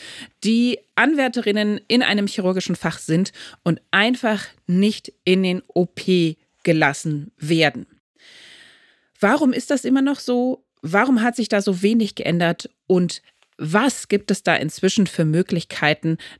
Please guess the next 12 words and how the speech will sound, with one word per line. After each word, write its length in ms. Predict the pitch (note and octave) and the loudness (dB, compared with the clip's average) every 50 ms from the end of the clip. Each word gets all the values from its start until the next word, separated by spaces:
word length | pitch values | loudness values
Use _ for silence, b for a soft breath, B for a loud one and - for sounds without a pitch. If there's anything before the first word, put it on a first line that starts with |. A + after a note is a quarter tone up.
| B _ | B _
dass 160 | E3 D#3+ C#3+ | 0 0 0
sich 160 | - E3 - | -2 -4 -2
das 220 | - D#3+ D3+ - - | -2 -4 -4 -4 -6
eben 380 | - - D#3 D3 F3+ F#3+ G#3+ b b b _ _ _ _ | -4 -4 -2 2 0 0 0 b b b _ _ _ _
doch 360 | G3 F3+ F3+ E3+ - - _ _ _ _ _ | 2 2 2 0 -6 -16 _ _ _ _ _
ändern 480 | F3 E3+ E3 D3+ C3+ C3+ C3 C3+ D#3+ - | 2 2 2 2 0 -2 -6 -6 -10 -10
kann? 380 | _ - - D#3+ C3 A2 F#2+ - _ _ B B B B B - | _ -2 0 0 0 0 -4 -10 _ _ B B B B B 0
Darüber 460 | F#3+ F#3 A#3+ D4 D4 B3 B3+ A3 F#3+ | 2 2 2 2 2 0 0 0 2
haben 180 | G#3 G3+ G3 | 0 2 2
wir 180 | F3+ F#3 - - | 2 0 0 2
unter 340 | C4 E4 G#4+ - D4+ C#4 - | 0 0 0 0 -2 -2 -2
anderem 600 | - - A#3 G#3+ F#3+ F3 D#3+ D#3 F3+ A3 B3 | 0 0 2 0 2 2 0 2 2 0 -2